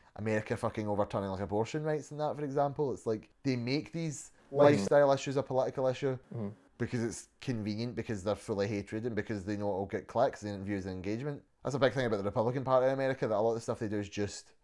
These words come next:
Speaker 1: fucking, like, okay, well, if we, like,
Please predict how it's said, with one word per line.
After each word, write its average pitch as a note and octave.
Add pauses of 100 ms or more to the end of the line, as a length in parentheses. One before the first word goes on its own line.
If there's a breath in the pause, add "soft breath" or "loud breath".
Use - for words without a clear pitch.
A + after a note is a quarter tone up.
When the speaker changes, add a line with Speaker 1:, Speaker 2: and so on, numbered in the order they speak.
Speaker 1:
fucking, F#2+ (260)
like, A2
okay, A#2
well, G#2+
if G#2+
we, A2+
like, A2